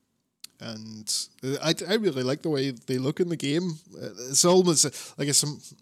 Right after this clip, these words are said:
more of a cartoony, s-,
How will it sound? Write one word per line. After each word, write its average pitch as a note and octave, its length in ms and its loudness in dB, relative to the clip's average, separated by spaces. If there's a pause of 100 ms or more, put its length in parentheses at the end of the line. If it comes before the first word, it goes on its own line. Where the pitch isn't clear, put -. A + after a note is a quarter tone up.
(440)
more D#3 200 2
of C#3 80 2
a C3 60 -2
cartoony, C#3+ 880 -2 (1000)
s-, - 180 -2